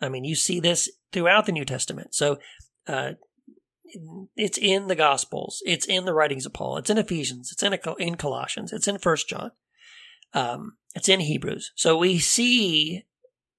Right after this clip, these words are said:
this is something that is taught and affirmed by the New Testament church. And it's just further expanded and affirmed in the writings of the Gospel of Thomas. So it's not something like, "Oh,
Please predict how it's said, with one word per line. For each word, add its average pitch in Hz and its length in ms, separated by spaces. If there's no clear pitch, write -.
this 180 300
is 185 100
something 165 380
that 139 140
is 135 160
taught 208 360
and 160 120
affirmed 147 560
by 156 360
the 190 100
New 160 140
Testament - 420
church. - 500
And 147 240
it's 165 160
just - 320
further 196 440
expanded 135 480
and 127 100
affirmed 127 380
in 127 300
the 135 80
writings 127 340
of 135 60
the 127 60
Gospel 135 300
of - 60
Thomas. - 400
So 165 320
it's 196 320
not 202 220
something 185 220
like, 147 160
"Oh, 165 260